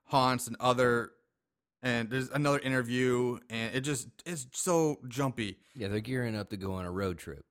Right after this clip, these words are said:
Speaker 1: Yeah,
Speaker 2: You know,
Speaker 1: and
Speaker 2: like
Speaker 1: yeah, there's
Speaker 2: anybody
Speaker 1: somebody,
Speaker 2: else
Speaker 1: like, they're
Speaker 2: would, you
Speaker 1: talking
Speaker 2: know?
Speaker 1: about, they're sitting at the bar drinking,
Speaker 2: Right.
Speaker 1: and they're trying to get some kind of establishment. These guys are, they're real people. They're
Speaker 2: Right.
Speaker 1: cool.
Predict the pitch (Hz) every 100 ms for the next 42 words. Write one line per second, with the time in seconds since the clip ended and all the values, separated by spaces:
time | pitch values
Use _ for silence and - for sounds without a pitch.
0 | - 156 110 101 85 156 156 170 135 110
1 | 135 139 95 139 139 135 120 147 143 -
2 | 139 - 123 117 113 - 131 120 117 107
3 | 113 110 117 107 110 117 113 - 127 123
4 | 123 120 117 110 - 113 - - 107 113
5 | 104 101 110 101 101 98 160 - 104 113
6 | 123 110 - 165 104 120 117 180 156 113
7 | 101 131 127 87 85 82 110 98